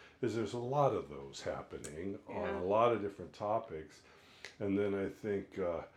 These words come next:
Speaker 1: you know, you underlay that with some kind of a foundation,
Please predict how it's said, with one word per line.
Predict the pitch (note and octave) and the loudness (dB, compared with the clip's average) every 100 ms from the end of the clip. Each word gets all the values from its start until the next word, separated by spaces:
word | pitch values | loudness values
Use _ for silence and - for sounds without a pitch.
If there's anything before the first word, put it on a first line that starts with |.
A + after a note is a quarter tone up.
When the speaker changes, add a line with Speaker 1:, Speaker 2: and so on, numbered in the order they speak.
| - - G#2+ | -20 -10 -4
Speaker 1:
you | F#2 | -2
know, | F2+ | 0
you | F#2 F2+ G2 A2+ | -2 0 0 4
underlay | A#2+ A2 G2 F2+ F2+ F2+ E2 | 4 4 4 4 2 2 0
that | F2 E2+ - | 0 2 0
with | F2 D2+ | -4 -6
some | - A2 B2 | -4 -4 -4
kind | - A2 G2 | -4 0 0
of | E2+ | 0
a | |
foundation, | D#2+ - F#2 F2 E2+ F2+ G2 - E2 D#2 D#2 | -4 -2 -2 -2 -2 0 0 -2 -8 -8 -10